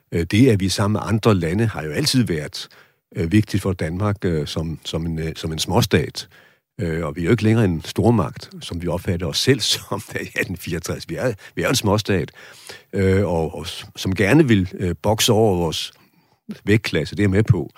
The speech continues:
Øh, men derfor er det, det her, der, det er der et, et nybrud, som må give anledning til nogle refleksioner. Øh,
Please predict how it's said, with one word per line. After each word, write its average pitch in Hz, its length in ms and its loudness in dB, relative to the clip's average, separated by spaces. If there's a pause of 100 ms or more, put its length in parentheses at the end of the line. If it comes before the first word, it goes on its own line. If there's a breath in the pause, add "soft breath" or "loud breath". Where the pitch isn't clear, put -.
(420 loud breath)
Øh, 85 300 -4
men 85 140 -6
derfor 107 220 2
er 101 120 4
det, 143 80 6
det 113 80 4
her, 101 180 6
der, 80 140 0
det - 140 -2
er - 40 0
der 127 140 0
et, 85 220 -4
et 87 220 -4
nybrud, 95 380 4 (480 loud breath)
som - 200 -8
må 85 240 -6
give 98 180 4
anledning 117 360 8
til 90 140 0
nogle 82 160 0 (160)
refleksioner. 95 640 2 (520 loud breath)
Øh, 95 180 -2